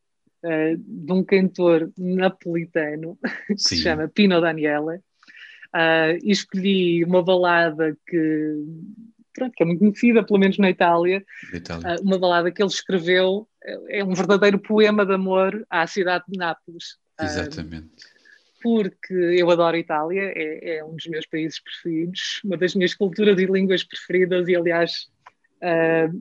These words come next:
Speaker 1: tenho, fiz a licenciatura em Relações Internacionais e em Língua <laughs> e Literatura Italiana, ah, e passei muitos anos na Itália, passei todas as oportunidades que tive, ah, entre as idades de,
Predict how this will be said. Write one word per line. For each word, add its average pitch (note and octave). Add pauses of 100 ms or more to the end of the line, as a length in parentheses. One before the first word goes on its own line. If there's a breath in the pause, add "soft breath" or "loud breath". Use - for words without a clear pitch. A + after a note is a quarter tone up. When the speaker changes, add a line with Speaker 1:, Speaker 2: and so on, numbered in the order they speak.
(400)
Speaker 1:
tenho, G3+ (100)
fiz A3
a A3+
licenciatura A3 (120)
em G#3+
Relações G#3+
Internacionais G3+
e B3 (300)
em G#3
Língua F#3+
<laughs> -
e A3
Literatura G3
Italiana, E3+ (580 loud breath)
ah, F3
e A#3+
passei A#3
muitos G#3
anos G3
na F3
Itália, E3+
passei D#3+ (260)
todas G#3
as F#3
oportunidades F#3
que -
tive, F3 (460 loud breath)
ah, E3
entre F#3
as E3+
idades F3+ (180)
de, F3